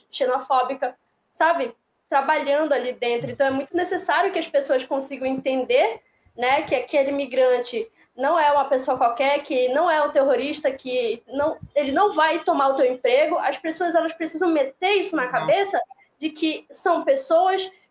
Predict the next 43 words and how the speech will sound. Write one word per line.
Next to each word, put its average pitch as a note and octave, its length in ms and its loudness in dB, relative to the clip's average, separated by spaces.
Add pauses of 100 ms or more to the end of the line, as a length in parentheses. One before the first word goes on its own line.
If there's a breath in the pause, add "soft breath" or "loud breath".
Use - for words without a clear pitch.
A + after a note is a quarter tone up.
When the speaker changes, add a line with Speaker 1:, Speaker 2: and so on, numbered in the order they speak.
Speaker 1:
que E4 60 -2
elas C#4 220 2
precisam E4 420 0
da F4 120 4
nossa E4+ 160 2
ajuda, E4+ 180 0
porque F4+ 220 -2
poderia F#4+ 320 0
ser - 120 -2
a C#4 120 2
gente. B3+ 400 -2
Speaker 2:
Exato. - 100 -16 (440)
Speaker 1:
Cara, C4 360 0
a B3+ 80 0 (120)
gente D#4+ 240 -4
estudou, E4 720 0
é, B3+ 360 2 (400)
é, A#3+ 220 4
teve C#4 260 2
agora C4+ 380 4
lá C4 180 2
em C4+ 80 -2
Glasgow A#3 600 2 (560)
a D4+ 80 -2
conferência D4 480 2
de D4 120 -2
meio C4 240 4
ambiente, E4 680 -2 (300 soft breath)
e C#4+ 80 2
assim, D4+ 480 0
todo D#4+ 180 0
mundo E4+ 240 0
preocupado E4+ 460 2
com E4 80 0
o - 20 4
meio D4+ 100 2
ambiente, E4 440 0
mudanças D#4 400 0
climáticas, E4+ 760 -2 (160)
o, D4 540 0
o C#4 60 -2
continente D#4 500 -2
americano D#4 640 0